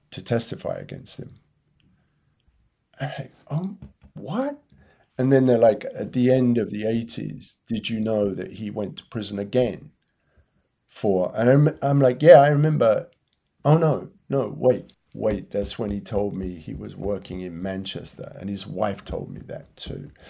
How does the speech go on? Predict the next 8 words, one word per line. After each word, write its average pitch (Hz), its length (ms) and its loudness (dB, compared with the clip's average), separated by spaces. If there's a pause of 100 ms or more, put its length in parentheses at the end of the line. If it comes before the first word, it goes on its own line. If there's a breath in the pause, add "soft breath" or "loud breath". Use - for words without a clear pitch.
(180 loud breath)
So 139 220 8
there 156 140 8
was 151 240 4
this 123 220 0
whole 120 640 8 (280)
web 113 540 4
of 107 200 -10
deceit 107 580 -2